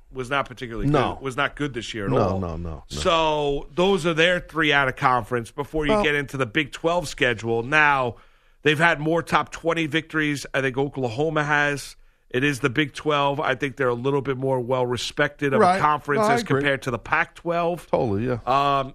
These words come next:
Speaker 1: you mentioned name recognition as well, Oklahoma over Utah, uh, too. Um, now, I don't disagree. I, you know, I'd have a,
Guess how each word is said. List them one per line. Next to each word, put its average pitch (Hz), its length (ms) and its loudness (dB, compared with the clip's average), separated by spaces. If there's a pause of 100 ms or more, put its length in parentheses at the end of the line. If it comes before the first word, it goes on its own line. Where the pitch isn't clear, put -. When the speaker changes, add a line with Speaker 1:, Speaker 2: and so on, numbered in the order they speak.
Speaker 1:
you 151 160 -4
mentioned 156 400 -4
name 156 220 -2
recognition 147 560 -6
as 117 160 -10
well, 135 340 -2
Oklahoma 135 840 -4
over 127 260 -4
Utah, 110 560 -4 (380)
uh, 120 260 -2
too. 120 400 -4 (140)
Um, 117 540 -4 (500)
now, 180 360 4
I 208 120 4
don't 233 200 0
disagree. 156 480 0
I, 135 180 -2 (360)
you 175 80 -4
know, - 180 -4
I'd 202 180 4
have 208 140 2
a, 175 180 2